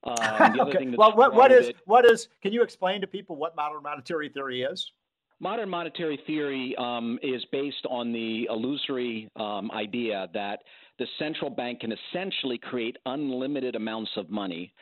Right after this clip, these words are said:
Speaker 2: Right.
Speaker 1: um, and then lend the, that to the government, so that
Speaker 2: Uh-huh.
Speaker 1: the government,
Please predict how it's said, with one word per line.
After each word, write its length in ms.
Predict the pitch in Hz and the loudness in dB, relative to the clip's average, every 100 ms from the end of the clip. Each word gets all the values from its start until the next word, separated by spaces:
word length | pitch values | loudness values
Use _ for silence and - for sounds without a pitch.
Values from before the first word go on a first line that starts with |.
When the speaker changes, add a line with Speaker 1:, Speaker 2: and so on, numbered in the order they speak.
| - - - | -20 -20 -6
Speaker 2:
Right. 280 | 110 110 104 | -2 -2 -2
Speaker 1:
um, 140 | 101 - | -6 -6
and 240 | 123 120 | -4 -4
then 240 | 117 120 117 | -4 -4 -4
lend 500 | 113 127 160 175 120 | -4 -4 -4 -6 -6
the, 160 | 113 - | -6 -8
that 320 | 113 107 - _ | -8 -8 -10 _
to 80 | 123 | -8
the 140 | 104 98 _ _ - | -6 -8 _ _ -8
government, 480 | 135 107 80 107 - - - - | -6 -6 -8 -8 -12 -20 -20 -10
so 120 | - 120 | -6 -4
that 100 | 120 | -4
Speaker 2:
Uh-huh. 100 | 123 | -4
Speaker 1:
the 60 | |
government, 440 | 151 170 160 143 | -4 -4 -4 -6